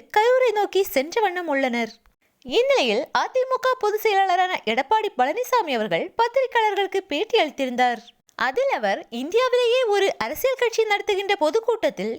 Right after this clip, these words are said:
இவ்வளவு உயிரிழப்புகள் நடந்ததில்லை. ஆளுங்கட்சியின் முதலமைச்சர் என்கின்ற போது கூட்டமே இல்லை என்றாலும் ஆயிரக்கணக்கில் போலீசாரை இறக்கி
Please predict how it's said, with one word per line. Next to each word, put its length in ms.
இவ்வளவு 440
உயிரிழப்புகள் 720
நடந்ததில்லை. 680
ஆளுங்கட்சியின் 760
முதலமைச்சர் 500
என்கின்ற 420
போது 300
கூட்டமே 560
இல்லை 300
என்றாலும் 460
ஆயிரக்கணக்கில் 760
போலீசாரை 580
இறக்கி 340